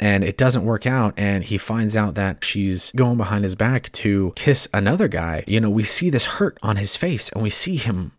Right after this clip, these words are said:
him just break down. And many times in relationships, like, that happens. You're gonna get hurt. You're gonna want somebody that might not want you, and that's okay.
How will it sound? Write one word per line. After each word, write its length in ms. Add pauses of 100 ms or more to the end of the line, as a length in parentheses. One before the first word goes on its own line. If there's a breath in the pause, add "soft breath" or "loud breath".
(160)
him 220
just 220
break 340
down. 460
And 560 (140)
many 380
times 400
in 100
relationships, 760
like, 200
that 300
happens. 580
You're 160
gonna 340
get 180
hurt. 320
You're 320
gonna 520
want 360
somebody 480
that 320
might 420
not 220
want 260
you, 460
and 420
that's 300
okay. 440